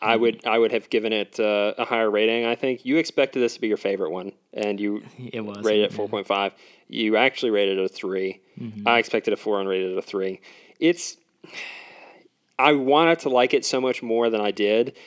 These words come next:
Speaker 1: because of what it is and what it represents. Like, I think it is kind of neat and tongue-in-cheek to make this pretty dark neo-noir film set
Speaker 2: Mm-hmm.
Speaker 1: in high school with, like, a, just similar high school problems.
Speaker 2: Yeah.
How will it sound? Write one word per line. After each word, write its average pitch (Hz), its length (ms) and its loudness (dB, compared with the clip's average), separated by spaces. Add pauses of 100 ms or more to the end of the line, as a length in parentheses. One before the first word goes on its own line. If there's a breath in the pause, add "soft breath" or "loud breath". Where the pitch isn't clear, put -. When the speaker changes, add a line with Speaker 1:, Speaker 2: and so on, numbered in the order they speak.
(180 loud breath)
Speaker 1:
because 131 480 -2
of 131 140 -2
what 123 260 -2
it 107 100 -2
is 113 480 0 (180)
and 113 220 -2
what 107 160 2
it 110 80 0
represents. 107 760 -4
Like, 120 180 2
I - 60 4
think 170 180 2
it 170 100 4
is 160 220 0
kind 156 240 2
of 135 120 0
neat 127 400 2
and 113 460 0
tongue-in-cheek 120 760 -2 (420 loud breath)
to 135 120 2
make 117 260 2
this - 380 0 (460)
pretty 180 220 0
dark 135 440 4 (260)
neo-noir 117 680 4
film 160 480 -2 (140)
set 123 320 0
Speaker 2:
Mm-hmm. 127 100 0
Speaker 1:
in 107 80 -2
high 117 180 -2
school 165 400 0
with, 110 220 -4
like, 98 260 -8
a, 107 120 -6 (140)
just - 260 -8 (180)
similar 113 340 0
high 110 160 -2
school 107 220 0
problems. 117 640 -2
Speaker 2:
Yeah. 113 160 -10